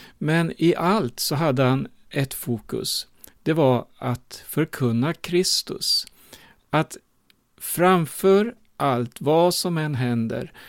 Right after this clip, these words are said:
vilka omständigheter han än lever under, så var fokuset förkunna Kristus. För att Jesus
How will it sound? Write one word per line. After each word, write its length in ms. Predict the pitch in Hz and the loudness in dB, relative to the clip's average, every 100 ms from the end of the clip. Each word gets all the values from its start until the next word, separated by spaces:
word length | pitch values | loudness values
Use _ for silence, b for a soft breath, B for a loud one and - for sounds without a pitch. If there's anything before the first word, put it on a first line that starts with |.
| B B | B B
vilka 480 | 160 165 170 - 170 | 4 4 4 2 0
omständigheter 880 | 156 131 - 135 135 131 131 123 | 2 0 -2 0 0 2 0 0
han 220 | 135 139 135 | -2 0 0
än 280 | 127 127 - | 0 -2 -6
lever 480 | 170 135 143 143 135 | -4 0 0 2 2
under, 460 | 127 117 120 - - B B | 2 0 -2 -8 -16 B B
så 400 | - 151 135 127 _ _ | -4 0 2 0 _ _
var 200 | - 143 | -2 0
fokuset 760 | 139 139 127 - 123 - - - | 0 0 0 -2 -8 -8 -10 -16
förkunna 1000 | - - 123 - 135 147 147 139 127 117 B B | -14 -6 -6 -4 0 2 2 2 0 -2 B B
Kristus. 880 | - 131 135 - - - - - - B B B B B B B B B - | -6 -2 -2 -2 -6 -10 -10 -10 -10 B B B B B B B B B -8
För 160 | 143 131 | 0 2
att 320 | 127 127 - _ | 0 -4 -18 _
Jesus 840 | 120 117 123 131 - 135 120 - | -6 -2 0 0 0 0 0 0